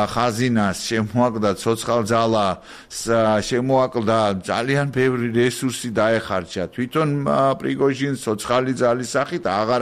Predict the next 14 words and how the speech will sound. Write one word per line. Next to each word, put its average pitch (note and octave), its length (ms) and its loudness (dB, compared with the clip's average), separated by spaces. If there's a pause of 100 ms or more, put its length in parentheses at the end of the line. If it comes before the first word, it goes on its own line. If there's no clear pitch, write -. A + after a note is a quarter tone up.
აძლევენ G#2+ 520 2 (320)
მას, A2+ 540 0
ა, G2+ 340 2 (240)
ა, G#2 180 2 (380)
მ, G#2 140 0 (200)
პატიმრების, B2 760 0 (140)
ა, A2 140 2 (160)
რეკრუტირების B2+ 800 0
შესაძლებლობას, E3 880 -2
ახალ, A2+ 520 0
ახალ A2 380 0
ძალას G#2+ 440 0
ვეღარ B2 340 0
იმატებს. D#3 560 -2